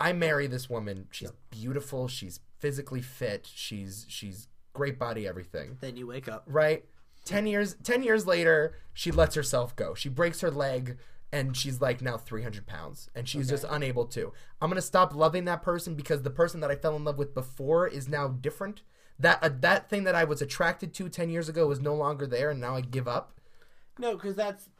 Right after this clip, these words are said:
Speaker 2: a personality that hasn't changed. She's still the same person.
Speaker 1: No, she's not.
Speaker 2: It's a
Speaker 1: Let's,
Speaker 2: physical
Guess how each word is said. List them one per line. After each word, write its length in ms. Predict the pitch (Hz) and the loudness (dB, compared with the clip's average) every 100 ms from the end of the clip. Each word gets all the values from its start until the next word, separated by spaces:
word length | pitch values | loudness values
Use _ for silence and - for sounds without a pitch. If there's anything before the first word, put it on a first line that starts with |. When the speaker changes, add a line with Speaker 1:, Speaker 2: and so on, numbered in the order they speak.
| _ - | _ -8
Speaker 2:
a 120 | 170 | -8
personality 480 | - 185 - 180 143 | -6 -8 -4 -4 -4
that 60 | |
hasn't 200 | 139 127 | -6 -10
changed. 240 | - 156 - | -14 -14 -8
She's 240 | 208 208 | -4 -4
still 200 | - 175 | -2 -4
the 80 | 135 | -6
same 220 | 151 127 | -8 -10
person. 360 | - 180 170 190 | -6 -6 -4 0
Speaker 1:
No, 100 | 247 | 0
she's 220 | 247 214 | 0 -2
not. 220 | 214 294 | 0 2
Speaker 2:
It's 80 | - | 2
a 20 | |
Speaker 1:
Let's, 100 | 156 180 | 2 0
Speaker 2:
physical 280 | 170 143 | -2 -6